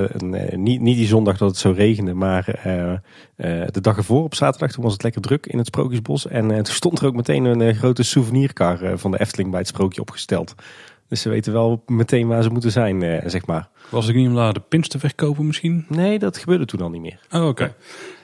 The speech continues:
Speaker 2: Hey, ik zag ook wel foto's van jullie toen jullie nog voor een, eh, derde, vierde keer misschien wel richting de Zwanen waren getrokken.
Speaker 1: <laughs> Ja, inderdaad.
Speaker 2: Ik zag daarbij dat jullie met twee volwassenen en één kind in een zwaan zaten. Maar dat kan dus ook.
Speaker 1: Ja, dat verbaasde mij ook, want de,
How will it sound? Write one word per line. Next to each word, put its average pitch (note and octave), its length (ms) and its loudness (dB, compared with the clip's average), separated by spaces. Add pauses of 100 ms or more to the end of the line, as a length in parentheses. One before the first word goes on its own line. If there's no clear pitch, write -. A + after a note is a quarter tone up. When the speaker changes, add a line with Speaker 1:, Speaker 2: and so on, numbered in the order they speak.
Speaker 2:
Hey, D3+ 140 -4
ik D#3 120 -2
zag E3 120 4
ook C3+ 120 2
wel A#2 80 2
foto's D#3 360 4
van C#3+ 100 2
jullie C#3 240 2
toen C3+ 160 0
jullie B2 260 2
nog G#2 220 0
voor F#2+ 200 0
een, F2+ 120 0
eh, E2+ 100 -2
derde, G2 240 -2
vierde G#2+ 260 -2
keer A2 160 -4
misschien A2 280 -2
wel G#2+ 220 0
richting G#2 240 -2
de G2+ 100 -2
Zwanen G#2 360 -2
waren G2+ 260 0
getrokken. B2+ 300 2 (120)
Speaker 1:
<laughs> G#2+ 60 0
Ja, A2 200 4
inderdaad. G#2 400 0
Speaker 2:
Ik C#3 80 2
zag D#3 120 2
daarbij C#3+ 320 2
dat C3+ 160 -4
jullie C3+ 200 2
met C3 200 0
twee D#3 200 2
volwassenen C3 420 2
en C3+ 60 -2
één C#3 160 2
kind D#3+ 240 0
in G2+ 120 -4
een F2 180 -2
zwaan E2+ 280 -2
zaten. F2 320 -4
Maar G2+ 100 -4
dat C3 80 0
kan D3+ 140 -2
dus C3+ 120 2
ook. F2+ 240 -2 (280)
Speaker 1:
Ja, G#3+ 120 -2
dat F3+ 100 4
verbaasde D#3 380 4
mij A#2+ 140 4
ook, - 180 0
want B2 280 0
de, A2+ 120 6